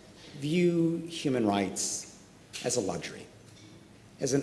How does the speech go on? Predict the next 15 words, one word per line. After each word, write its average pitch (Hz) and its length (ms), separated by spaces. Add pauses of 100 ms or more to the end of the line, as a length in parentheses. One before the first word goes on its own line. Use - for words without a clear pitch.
unnecessary 135 880
restraint, 104 840 (320)
something 143 380
that 123 120
ties 117 500
their 110 160
hands 101 1000 (260)
in 123 140
going 110 320
after 98 400 (200)
serious 98 520
security 95 340
problems. - 880 (1600)
That's 147 280
wrong 147 540